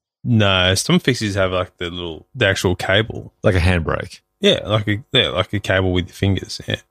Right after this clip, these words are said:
Speaker 2: Right, okay. So you think the logic of a cyclist, like a courier in Sydney, whose profession is to ride, is that one gear, one chain,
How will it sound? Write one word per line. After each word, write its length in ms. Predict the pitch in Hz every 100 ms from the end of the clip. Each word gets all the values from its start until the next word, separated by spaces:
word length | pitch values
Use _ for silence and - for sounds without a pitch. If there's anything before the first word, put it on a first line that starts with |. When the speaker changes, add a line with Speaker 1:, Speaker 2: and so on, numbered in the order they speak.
| -
Speaker 2:
Right, 260 | 92 76 - -
okay. 300 | - 76 69 - _
So 520 | - - 110 107 110 90 _ _ _
you 180 | 120 123
think 160 | 131
the 80 | 113
logic 320 | 101 92 95 104
of 140 | 85
a 540 | 87 82 80 80 80 -
cyclist, 840 | - - 95 90 - 78 71 - 92
like 160 | 85
a 120 | 85
courier 520 | 80 - 95 90 71 73
in 100 | 76
Sydney, 540 | - 78 76 76 82 90
whose 180 | 85
profession 760 | - 85 - - 90 85 98 80
is 180 | 80 78
to 180 | - 80
ride, 640 | 78 80 76 73 71 80 - - _ _ -
is 240 | 101 80
that 260 | 92 85 - _
one 380 | 92 87 104 107
gear, 420 | 82 85 80 78 -
one 340 | 82 90 90 92
chain, 720 | - 78 76 78 76 73